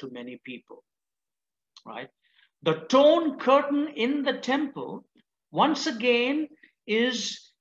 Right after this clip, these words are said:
uh, a reflection of the torn heaven,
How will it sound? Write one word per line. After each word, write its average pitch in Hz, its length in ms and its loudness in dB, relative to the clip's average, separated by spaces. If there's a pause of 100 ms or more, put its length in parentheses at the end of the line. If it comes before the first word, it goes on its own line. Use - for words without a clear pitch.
(120)
uh, 143 360 0 (120)
a 180 120 0
reflection 208 840 0 (220)
of 196 200 2
the 196 160 2
torn 254 580 4 (140)
heaven, 208 460 0